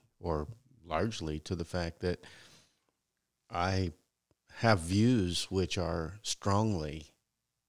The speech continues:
informed by many different cultural viewpoints. I didn't just go there as a visitor. I incorporated into the culture.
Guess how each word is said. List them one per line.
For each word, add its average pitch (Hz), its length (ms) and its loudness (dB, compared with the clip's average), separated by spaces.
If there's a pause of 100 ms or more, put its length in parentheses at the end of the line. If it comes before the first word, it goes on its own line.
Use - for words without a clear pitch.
(380)
informed 98 640 -2
by 82 160 2
many 90 400 0
different 80 400 -2
cultural 85 480 -2
viewpoints. 78 800 -6 (360)
I 175 60 -6
didn't 165 220 4
just 92 240 0
go 95 180 2
there 80 240 2
as 73 160 -4
a 73 60 -6
visitor. 80 560 -4 (560)
I 95 140 2
incorporated 92 720 4
into 92 320 2
the 80 80 -6
culture. - 600 -10